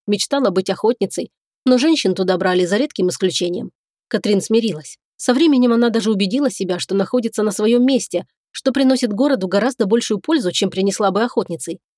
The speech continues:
Так и было до недавних пор. Теперь на охотников учили.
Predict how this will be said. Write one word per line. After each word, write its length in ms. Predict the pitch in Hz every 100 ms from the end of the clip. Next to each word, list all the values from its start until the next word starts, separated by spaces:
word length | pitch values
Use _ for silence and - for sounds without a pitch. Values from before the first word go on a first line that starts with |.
| _
Так 200 | - 247
и 40 | 254
было 280 | 254 254 175
до 120 | 175
недавних 460 | 175 180 170 156
пор. 200 | - 175 _ _ _ _ _ _ _ _ _ _ _ _
Теперь 380 | - 208 302 294
на 100 | 226
охотников 540 | 196 247 233 220 202
учили. 420 | 254 - 180 160